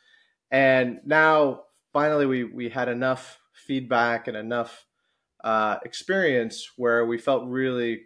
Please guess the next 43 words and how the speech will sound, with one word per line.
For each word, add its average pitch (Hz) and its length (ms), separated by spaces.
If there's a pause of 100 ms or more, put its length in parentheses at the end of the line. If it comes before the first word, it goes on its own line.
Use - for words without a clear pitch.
(200)
comfortable 110 640 (340)
coming 131 280
out 110 180
of 110 80
stealth 104 460
and, 107 200
and 110 460
introducing 120 500
ourselves. 104 560
And 110 140
we 120 80
felt 139 220
like 120 160
we 113 100
really 113 260
had 107 160
something 117 360
to - 80
say 101 400
and 95 120
something 104 280
to 107 40
contribute. 101 640 (640)
And 117 400
so 143 140
that 151 420 (200)
process 165 500
of 117 140
coming 120 240
out 104 140
of 101 80
stealth 101 360
was 117 140
just - 200
a - 40
few 117 200
weeks 101 260
ago. 147 280 (640)
And 120 460 (260)
the 120 460 (100)
feedback 160 480
has - 120
just - 220